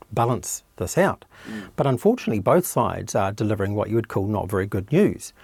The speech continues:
Speaker 2: Mm.
Speaker 1: And I f-, sometimes find myself stuck and thinking, "Gosh," you know, 'cause I'm very aware that,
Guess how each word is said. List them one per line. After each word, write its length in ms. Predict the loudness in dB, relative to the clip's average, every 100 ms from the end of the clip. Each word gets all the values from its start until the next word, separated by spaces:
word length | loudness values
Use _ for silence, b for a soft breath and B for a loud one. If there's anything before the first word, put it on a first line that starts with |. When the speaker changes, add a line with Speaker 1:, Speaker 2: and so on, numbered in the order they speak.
| -20
Speaker 2:
Mm. 280 | -18 -8 0
Speaker 1:
And 80 | 2
I 100 | 2
f-, 180 | 0
sometimes 480 | -2 0 0 0 -2
find 280 | 2 2 4
myself 420 | 0 0 2 2
stuck 360 | 2 0 0 -2
and 100 | -8
thinking, 420 | -6 -4 -4 -6 B B B B B _
"Gosh," 360 | 0 0 -2 -10 _ 0
you 60 |
know, 100 | 0
'cause 120 | 4
I'm 140 | 4 6
very 240 | 6 6
aware 340 | 6 4 2 2
that, 220 | 0